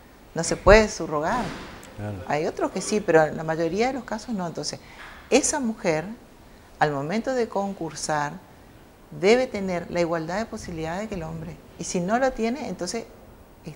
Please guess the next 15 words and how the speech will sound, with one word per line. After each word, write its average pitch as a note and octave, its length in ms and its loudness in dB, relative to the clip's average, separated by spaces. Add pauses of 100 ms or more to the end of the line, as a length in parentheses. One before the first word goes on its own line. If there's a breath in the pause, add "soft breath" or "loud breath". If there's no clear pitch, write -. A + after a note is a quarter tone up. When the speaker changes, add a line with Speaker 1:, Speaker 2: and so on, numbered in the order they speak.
(120)
Speaker 1:
tenemos D#3+ 420 -6
que - 120 -6
revertir D3+ 580 4
eso. - 240 -10 (1400)
También, F#3 380 2
por A3 160 0
ejemplo, A3+ 560 -2 (260)
hay E3+ 180 8
roles G#3+ 640 8
que E3 120 -4
son E3 180 -4
asignados E3 460 8
a - 20 10
las D#3+ 140 0
mujeres, D#3+ 440 -4